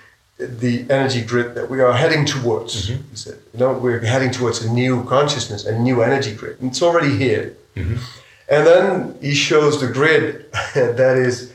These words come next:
Speaker 1: uh, created by these dark
Speaker 2: Mm-hmm.
Speaker 1: forces, and it's, it's, it's something completely different.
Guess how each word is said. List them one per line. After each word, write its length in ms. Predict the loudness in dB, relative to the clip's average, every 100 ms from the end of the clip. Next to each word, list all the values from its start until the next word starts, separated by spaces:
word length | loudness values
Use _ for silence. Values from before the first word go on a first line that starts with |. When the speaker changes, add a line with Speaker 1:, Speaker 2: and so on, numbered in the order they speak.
| -20 _
Speaker 1:
uh, 60 | -8 -6
created 580 | -2 -2 0 -2 -2
by 140 | 0 0
these 200 | -2 -2
dark 220 | 0 0
Speaker 2:
Mm-hmm. 80 | 0
Speaker 1:
forces, 440 | 0 0 -4 -12 -8
and 100 | -6
it's, 280 | -6 -10 -16 _ -6
it's, 440 | -4 -4 -6 -6
it's 200 | -8 -6
something 680 | -10 -10 -8 -2 -2 0 -4
completely 460 | -4 -4 -6 -6 -6
different. 420 | -6 -6 -10